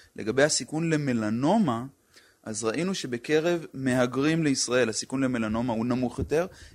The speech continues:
אלא אם כן הם היגרו עד גיל עשר. כלומר, אלה שהיגרו עד גיל עשר, הסיכון שלהם למלנומה היה כמו ילידי ישראל.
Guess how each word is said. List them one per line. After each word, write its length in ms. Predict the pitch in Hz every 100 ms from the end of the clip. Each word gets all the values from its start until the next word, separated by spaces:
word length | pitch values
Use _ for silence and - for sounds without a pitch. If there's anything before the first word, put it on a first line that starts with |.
| - -
אלא 260 | 151 202 202
אם 60 |
כן 280 | 185 247 254
הם 100 | 185
היגרו 340 | 147 143 175 123
עד 160 | 165
גיל 220 | 147 156 - -
עשר. 400 | 143 - 113 - _ _ _ -
כלומר, 200 | 123 -
אלה 160 | 147 196
שהיגרו 380 | - 135 135 160
עד 100 | 135
גיל 200 | 147 151 -
עשר, 520 | 185 247 - 143 160 202 _ _ _ _ _ _ _ _ _ _ - -
הסיכון 300 | - - 139
שלהם 240 | 139 139 135
למלנומה 540 | 127 123 127 165 160
היה 140 | 127 135
כמו 220 | 135 127
ילידי 280 | 131 117 113
ישראל. 460 | 120 - 95 95